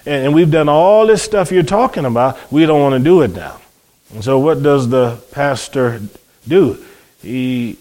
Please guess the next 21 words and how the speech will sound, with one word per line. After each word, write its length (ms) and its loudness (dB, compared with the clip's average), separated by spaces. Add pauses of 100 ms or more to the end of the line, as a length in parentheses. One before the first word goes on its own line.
(240)
waits 360 -8
till 160 -4
the 60 -4
middle 280 -2
of 80 -2
the 80 -2
night 200 -2
and 100 -6
calls 260 0
for 140 -6
the 80 -2
U-Haul. 500 -2 (1120)
And 140 -8
then 140 0
he 120 -2
moves 300 0
off 220 0
to 80 -4
the 100 -4
next 240 -4
location. 520 -10